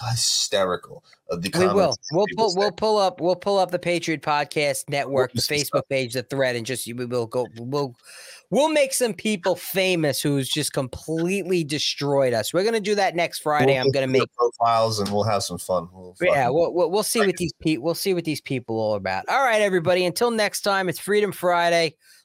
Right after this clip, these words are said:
Speaker 2: We'll see you soon. Take care of yourselves and God bless America. We'll see you later. Do you love getting a good night's sleep? I mean, like, a good night's sleep. Do you like waking up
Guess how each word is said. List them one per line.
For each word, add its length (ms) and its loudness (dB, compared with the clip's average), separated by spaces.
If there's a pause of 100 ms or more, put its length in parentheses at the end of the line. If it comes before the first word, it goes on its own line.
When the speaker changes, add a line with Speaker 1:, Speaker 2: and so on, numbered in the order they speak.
Speaker 2:
We'll 120 2
see 260 0
you 60 2
soon. 520 0 (400)
Take 180 -2
care 220 2
of 60 2
yourselves 420 0
and 100 -4
God 260 -2
bless 220 -2
America. 520 -2 (340)
We'll 80 -4
see 240 -4
you 80 -2
later. 300 -6 (1600)
Do 120 -6
you 200 2
love 240 4
getting 440 4
a 80 -4
good 360 -4
night's 360 -6
sleep? 480 -8
I 100 2
mean, 200 -4
like, 340 0
a 80 -8
good 260 -6
night's 260 -8
sleep. 300 -16
Do 80 -14
you 60 -12
like 240 0
waking 420 -6
up 260 -4